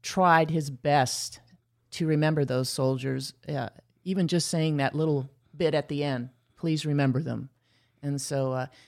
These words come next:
yeah, he was sort of, he did things his own way. I mean, I, I admire him about that. And I'm, he wasn't a cookie cutter. I think that's what, wh-, when he was on W M C A,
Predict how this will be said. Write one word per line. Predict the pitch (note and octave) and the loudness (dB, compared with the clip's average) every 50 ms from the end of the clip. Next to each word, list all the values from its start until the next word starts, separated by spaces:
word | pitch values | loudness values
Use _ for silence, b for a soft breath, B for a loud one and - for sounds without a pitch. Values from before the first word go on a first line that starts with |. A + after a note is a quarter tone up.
| b | b
yeah, | - B3+ B3 | -2 0 0
he | A3+ A#3+ E4+ | 2 2 2
was | G4+ C5 - | 2 2 2
sort | - - F#4 A#3+ | 0 -2 0 2
of, | F#3+ D3+ B2+ - - _ _ _ _ _ _ _ _ | 2 0 0 -6 -12 _ _ _ _ _ _ _ _
he | _ C#4+ E4 | _ -12 -10
did | - - F4+ F4 - _ | -2 -2 -2 -2 -2 _
things | - B3+ C4 B3+ A#3+ F#3+ | 0 2 2 2 2 2
his | G#3 F3+ E3 | 2 2 2
own | F3 F#3 G3 F3+ D#3 C#3 C3 | 2 4 4 4 2 2 2
way. | C3 C#3+ F3+ G3 C#3 C3 - - - | 2 4 4 4 4 2 0 -4 -4
I | C#3 C3+ C3+ | -6 -4 -4
mean, | C3+ C#3 C#3 C#3 C3+ | -4 -4 -4 -4 -4
I, | C3+ - - | -4 -6 -4
I | - D3 D3+ D#3+ D#3 D3 | -4 -2 0 0 -2 -2
admire | F#2 C#3+ C3+ B2+ D3+ D3+ E3 G3+ A3 F3+ D#3 | -4 -6 -4 -2 0 4 6 6 6 6 6
him | D#3+ C3+ C3 | 4 2 0
about | B2+ A#2 B2+ B2 A#2+ - _ | 0 0 0 -2 -2 -4 _
that. | B2+ B2 B2+ C#3 E3+ - - | -4 -2 0 0 -2 -4 -4
And | C#3 C#3+ C#3+ C#3 C3+ | -8 -6 -6 -6 -6
I'm, | C3+ C#3 C#3 - - - _ | -6 -8 -8 -10 -14 -14 _
he | - B2+ F3 F3+ | -6 -4 -4 -2
wasn't | D#3 E3 F3+ G3 G#3 F3 C#3+ | 0 0 2 2 2 0 0
a | C3+ | -2
cookie | - - G3+ G#3 - D#3 | 0 -2 -2 -2 -2 -6
cutter. | - - C3 C3+ C#3+ | -6 -6 -4 -4 -2
I | C#3 D3 D#3 | -2 -4 -4
think | - G#3 A3+ - | -4 -6 -6 -2
that's | - G3+ G#3+ - - | -2 -4 -4 -4 -4
what, | F#3 F3 - - | -4 -4 -4 -4
wh-, | D#3+ D#3 - - E3 | -6 -6 -6 -6 -4
when | F3 F3+ | -2 -2
he | F3 E3+ | -2 0
was | E3+ D#3 D#3+ | 0 0 0
on | E3 D#3+ D#3 D3 | 0 -2 -2 0
W | D3+ D#3+ D#3+ F3+ D#3+ D#3 C#3+ | -2 -2 0 0 -2 -2 -2
M | - D#3 D#3+ E3 | -2 -2 -2 -2
C | D3 - - - D3+ D3 | -4 -6 -6 -4 -2 0
A, | D#3 E3+ F3+ D3 A#2+ A#2+ C3 | 0 2 2 0 0 -2 -6